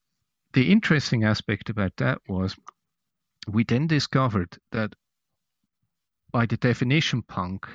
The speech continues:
as it was then, the, you know, by Lex McNeil with his magazine in New York,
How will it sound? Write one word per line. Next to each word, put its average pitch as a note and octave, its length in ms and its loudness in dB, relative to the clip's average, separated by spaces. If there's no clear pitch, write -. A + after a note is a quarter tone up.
as A2+ 140 -2
it B2+ 80 -8
was A2+ 240 -4
then, G#2+ 420 -4
the, A2+ 260 -6
you A#2 140 -2
know, G2 260 -2
by G#2+ 100 -6
Lex G#2 340 0
McNeil G#2+ 600 2
with A2 120 -2
his - 180 -2
magazine G#2+ 640 2
in G2 140 0
New G2+ 100 0
York, G#2 400 0